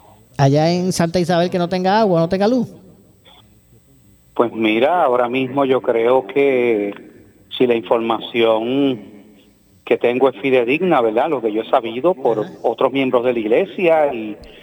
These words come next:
Speaker 2: que nos hemos estado reuniendo, ¿verdad? Y los domingos, los miércoles, creo que todo el mundo ya, todos los sectores están
Speaker 1: Ok.
Speaker 2: energizados y tienen agua en,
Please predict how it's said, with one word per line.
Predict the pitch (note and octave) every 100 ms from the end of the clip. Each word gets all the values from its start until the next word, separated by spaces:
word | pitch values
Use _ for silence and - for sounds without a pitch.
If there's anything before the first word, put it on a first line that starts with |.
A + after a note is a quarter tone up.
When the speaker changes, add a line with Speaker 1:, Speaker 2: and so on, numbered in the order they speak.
| - -
Speaker 2:
que |
nos | A2+ A2
hemos | A#2 B2+
estado | C3 B2+
reuniendo, | A#2 A2 A#2 F#3 G#3
¿verdad? | C3 A2+ A#2+ G#3
Y | G#3+ C3+ A2+
los | A2
domingos, | G#2+ F#2+ A2+ D#3+ F3+ D3
los | A2+
miércoles, | C3 G#3 - D#3+ C3 D3 - - - - -
creo | A#2 C#3
que | C4
todo | D#4+
el | A3+
mundo | C#3+ C#3
ya, | A#2 A2 A#2 E3+
todos | C#3+ C3
los | C3
sectores | C#3 - - A2 C#3+ B2+
están | A#2+ - - G#2
Speaker 1:
Ok. | A#2
Speaker 2:
energizados | B2 A#2 A#2+ G#2+ G#2+ G#2+ D3+ E3+
y | B2
tienen | A2 A2 A#2
agua | G#2+ A#2 D#3
en, | C#3